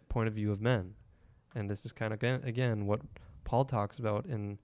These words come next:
chapter two of First Corinthians. It's foolishness to man, and it's proven, it's shown to be the wisdom of God,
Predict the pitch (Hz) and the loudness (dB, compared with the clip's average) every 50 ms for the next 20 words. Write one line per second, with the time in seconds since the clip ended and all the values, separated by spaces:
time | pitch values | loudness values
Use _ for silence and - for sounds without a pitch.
0 | _ _ _ _ - - - 110 - - 98 - - - 165 143 117 98 - - | _ _ _ _ -8 -4 -4 -4 -2 -4 -8 -6 -2 0 2 2 2 2 0 -2
1 | 110 98 - - - 120 131 135 - - - 165 165 160 - - - - _ _ | -6 -6 -4 -4 -2 -2 -2 -2 -4 -8 -10 -10 -12 -14 -14 -16 -20 -20 _ _
2 | _ _ _ _ _ _ - 113 104 - - - - - 131 139 156 165 - - | _ _ _ _ _ _ -4 -4 -4 -4 -6 -10 -2 4 6 8 8 6 4 0
3 | 165 170 160 - - 165 135 113 107 104 104 107 104 110 123 - _ _ _ _ | -4 -4 -4 -4 -2 0 0 2 2 2 0 -2 -4 -6 -10 -12 _ _ _ _
4 | _ _ _ _ _ - 123 113 110 - - - - - - - 143 156 147 131 | _ _ _ _ _ -6 -4 -4 -4 -4 -6 -10 -10 -4 2 6 8 8 8 6
5 | 120 107 104 101 - - - - 135 123 127 127 123 117 - - 113 110 107 107 | 4 2 0 -2 -4 -6 -4 0 2 2 4 2 0 -2 -4 -6 -4 -2 -2 0
6 | 107 104 107 110 104 - - 107 101 98 95 - 107 98 92 92 95 101 110 | 0 0 0 -2 -2 -2 -4 -4 -4 -4 -4 -4 -4 -2 -2 -4 -6 -8 -12